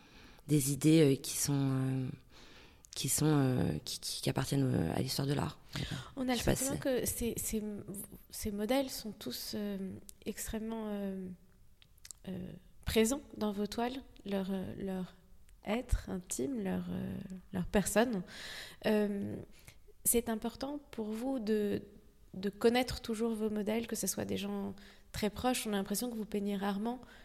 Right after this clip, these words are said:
Speaker 2: quelqu'un qui n'est pas dans votre entourage, euh, assez immédiat, au fond.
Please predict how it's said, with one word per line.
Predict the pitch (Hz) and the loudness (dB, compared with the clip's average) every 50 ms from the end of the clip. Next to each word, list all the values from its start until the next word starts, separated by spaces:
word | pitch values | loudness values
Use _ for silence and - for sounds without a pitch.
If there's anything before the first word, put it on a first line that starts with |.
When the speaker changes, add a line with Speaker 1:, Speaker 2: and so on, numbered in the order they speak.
| - - | -10 -2
Speaker 2:
quelqu'un | - 208 196 190 202 226 233 | 2 4 4 4 4 2 2
qui | 226 - - 202 | 2 -2 -4 -2
n'est | 202 196 | -2 -2
pas | 196 - 208 208 208 214 208 208 - - - - - - - - - | 0 0 2 2 2 0 -2 -4 -10 -16 -20 -20 -20 -20 -20 -18 -8
dans | - 196 202 202 | 0 0 2 4
votre | 202 196 196 - - 202 | 4 2 0 0 -4 -4
entourage, | 196 190 202 202 202 214 214 214 202 202 | -4 -4 -2 -2 0 0 0 0 -2 -2
euh, | 196 196 185 185 - - | -4 -4 -4 -4 -2 -2
assez | 185 - - 214 | -2 0 2 2
immédiat, | 202 202 208 208 190 214 208 202 | 2 2 2 4 4 4 4 4
au | 196 | 2
fond. | 202 - 202 | -2 -6 -10